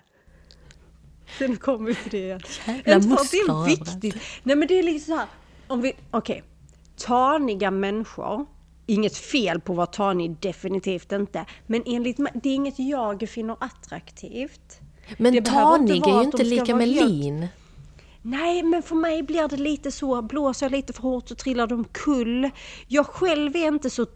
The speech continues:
Speaker 1: så lean, så därför så funkar inte lean med mig. Det är det, liksom. Jag
Speaker 2: Ja, men
Speaker 1: gillar lite robusta.
Speaker 2: Ja, men jag tänker så här, eh,
Speaker 1: Typ Henry Cavill,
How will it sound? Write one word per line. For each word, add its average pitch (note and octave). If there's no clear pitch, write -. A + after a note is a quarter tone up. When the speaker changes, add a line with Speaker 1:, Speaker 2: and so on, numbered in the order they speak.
Speaker 1:
så B3
lean, A3+
så -
därför B3+
så A#3+
funkar C#4
inte A3
lean F#3
med A#3+
mig. G#3
Det B3+
är C4+
det, D4
liksom. -
Jag A#3+
Speaker 2:
Ja, B3+
men C4
Speaker 1:
gillar C4
lite A#3+
robusta. -
Speaker 2:
Ja, A#3+
men C4+
jag C4
tänker C4
så B3
här, G#3
eh, G#3
Speaker 1:
Typ C4+
Henry B3+
Cavill, G3+